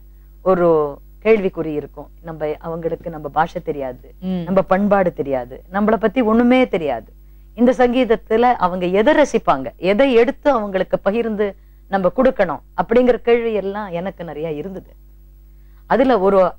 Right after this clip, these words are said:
Speaker 1: ரசமான அனுபவத்தை உங்கள்கிட்ட நான் அவசியம் சொல்லி ஆகணும். முத முதல்ல அங்கெல்லாம் கச்சேரி பண்ணும்போது, இதுக்கு நம்ம செய்யற கச்சேரி கர்நாடக கச்சேரி, மிருதங்கம், கட்டம், வயலினோட நம்ம பண்ற கச்சேரி தான்.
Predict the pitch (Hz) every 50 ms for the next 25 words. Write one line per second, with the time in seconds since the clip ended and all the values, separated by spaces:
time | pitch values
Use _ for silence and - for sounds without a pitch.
0 | - - 175 175 - 233 226 226 226 240 240 233 214 190 175 170 160 - - 190
1 | 190 175 175 165 165 - - 160 151 147 143 151 135 - - 165 160 147 139 127
2 | 123 - - - - 147 151 - - 180 165 - 143 135 143 160 147 127 127 123
3 | - - - 165 180 196 220 233 233 254 262 269 277 285 262 240 220 214 208 208
4 | 208 196 - 165 - 185 180 175 165 - 143 143 151 151 147 170 190 233 302 320
5 | - - - - - - - - - - 214 233 - - 214 233 226 208 - 247
6 | 254 285 294 285 254 247 240 240 - 277 262 254 269 285 262 - - - 190 185
7 | 202 220 233 240 233 254 247 247 262 254 - 190 - - 190 165 - 123 214 277
8 | - - - - - 175 175 170 175 170 170 175 202 220 202 202 190 190 202 208
9 | 208 190 190 190 196 196 202 202 196 202 214 240 226 214 208 196 190 - 190 185
10 | 175 170 160 143 - - 143 113 117 110 139 202 277